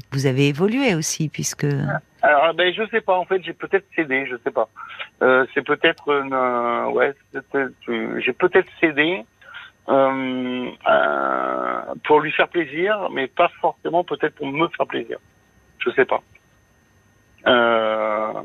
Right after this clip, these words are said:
Speaker 2: et en fait, ça fait flipper parce que c'est, euh, c'est, euh, c'est, ça, ça engendre beaucoup de choses.
Speaker 1: C'est la
Speaker 2: Euh,
Speaker 1: première fois que vous vivez en couple ?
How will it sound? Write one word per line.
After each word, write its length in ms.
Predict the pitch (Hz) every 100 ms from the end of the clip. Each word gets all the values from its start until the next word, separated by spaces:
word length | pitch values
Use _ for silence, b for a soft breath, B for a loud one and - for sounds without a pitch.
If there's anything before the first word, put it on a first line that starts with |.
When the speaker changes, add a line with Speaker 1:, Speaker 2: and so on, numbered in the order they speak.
| -
Speaker 2:
et 260 | 120 120 117
en 160 | 117 117
fait, 180 | 196 180
ça 100 | 139
fait 140 | -
flipper 360 | 135 143 180 254
parce 200 | 214 151
que 200 | - 139 -
c'est, 160 | 120 123
euh, 280 | 117 113 113 - B B _ - -
c'est, 180 | 113 113
euh, 380 | 104 101 104 107
c'est, 280 | - - 98 -
ça, 260 | - - -
ça 100 | 104
engendre 380 | 104 101 117 110 107
beaucoup 240 | 110 113
de 60 | 120
choses. 340 | - 196 233 120 - -
Speaker 1:
C'est 160 | - 247
la 60 | 247
Speaker 2:
Euh, 20 |
Speaker 1:
première 420 | 110 254 247 247
fois 280 | - 240 240
que 200 | - 233
vous 800 | 180 202 196 190 185 180 185 180
vivez 380 | 165 202 185 208
en 120 | 190
couple ? 440 | - - - -